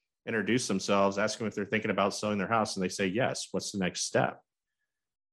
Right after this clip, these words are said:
And that does, does happen. So fear can, can give us more clou-, make our clarity a lot more cloudy. So today, I want you,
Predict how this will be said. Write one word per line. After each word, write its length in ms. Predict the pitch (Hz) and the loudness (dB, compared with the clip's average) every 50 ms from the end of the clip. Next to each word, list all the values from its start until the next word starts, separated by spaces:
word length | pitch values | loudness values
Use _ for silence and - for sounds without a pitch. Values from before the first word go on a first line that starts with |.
| _ _ - | _ _ 2
And 120 | 110 107 | 4 6
that 180 | 104 95 85 92 | 6 4 6 6
does, 300 | 95 95 90 90 - - | 6 6 6 4 2 -6
does 360 | - - - 95 90 85 - | -10 0 2 2 2 2 2
happen. 460 | - 104 104 104 - 71 - - - _ _ _ _ _ _ _ _ _ _ _ _ _ _ _ _ | 2 2 2 4 2 -4 -6 -6 -14 _ _ _ _ _ _ _ _ _ _ _ _ _ _ _ _
So 340 | _ - - 98 98 95 92 | _ 2 4 6 8 8 6
fear 540 | 87 - - - - 165 165 156 139 117 107 | 4 0 -6 2 4 6 8 8 6 6 4
can, 400 | - - 113 98 95 87 87 - _ - | 4 2 4 4 4 2 0 -6 _ -4
can 160 | - 104 95 | -2 0 4
give 140 | 104 101 98 | 4 6 6
us 400 | 98 95 - - - - - - _ _ _ - - - | 6 4 4 0 -2 -4 -6 -12 _ _ _ -20 -20 -14
more 320 | - 110 117 120 113 113 101 | -8 -2 2 4 4 4 2
clou-, 480 | - - - - 107 107 110 - - - 107 | 0 -10 -4 0 0 0 0 -2 -6 -6 0
make 240 | 113 117 117 113 | 2 2 4 6
our 100 | 104 98 | 4 2
clarity 560 | 95 - - - - 113 113 107 104 95 90 90 | 2 -2 -10 -2 2 4 6 6 6 6 4 4
a 80 | 85 | 2
lot 340 | 80 87 90 95 95 90 92 | 0 0 2 2 2 0 0
more 140 | 95 87 80 | -2 -4 -4
cloudy. 540 | - - - 87 85 82 80 - - - _ _ _ _ _ _ _ _ _ _ _ _ _ _ _ _ _ _ _ _ _ _ _ _ _ _ _ _ _ _ _ _ _ _ _ _ _ _ | -6 -6 -4 -2 0 0 -2 -4 -8 -12 _ _ _ _ _ _ _ _ _ _ _ _ _ _ _ _ _ _ _ _ _ _ _ _ _ _ _ _ _ _ _ _ _ _ _ _ _ _
So 160 | - - 117 | 2 2 2
today, 540 | 107 - 113 107 120 120 123 113 107 92 90 | 2 2 2 4 6 6 8 6 6 6 6
I 20 | |
want 300 | 98 110 123 127 - - | 6 6 4 2 4 4
you, 340 | 143 139 135 131 127 127 | 6 6 6 6 4 0